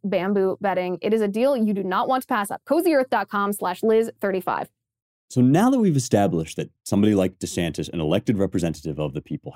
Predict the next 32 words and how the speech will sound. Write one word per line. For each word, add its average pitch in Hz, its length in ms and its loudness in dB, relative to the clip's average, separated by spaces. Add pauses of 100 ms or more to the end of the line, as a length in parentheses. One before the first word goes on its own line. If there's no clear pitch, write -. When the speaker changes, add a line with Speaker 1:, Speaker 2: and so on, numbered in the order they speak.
Speaker 2:
has 101 300 -2
the 113 100 0
right, 101 340 -2 (100)
right, 78 220 -6 (280)
to 82 240 -2
take - 320 0
away 180 200 6
privileges 92 460 -2
that 87 140 -4
the - 60 -2
government 98 440 0
confers 80 440 -4
in 82 60 -8
the 78 80 -4
interest 104 380 -2
of 78 80 -4
the 78 60 -8
people, - 380 -8 (220)
I - 80 -2
want 175 160 4
to 247 80 4
go 117 160 4
back 95 300 -2
to 82 120 -4
really 104 380 4
deep 92 420 -4 (180)
level 82 680 -2
foundational 87 640 -2
philosophy 78 500 -6
here 76 140 -6
and 78 100 -4
ask, 85 220 -6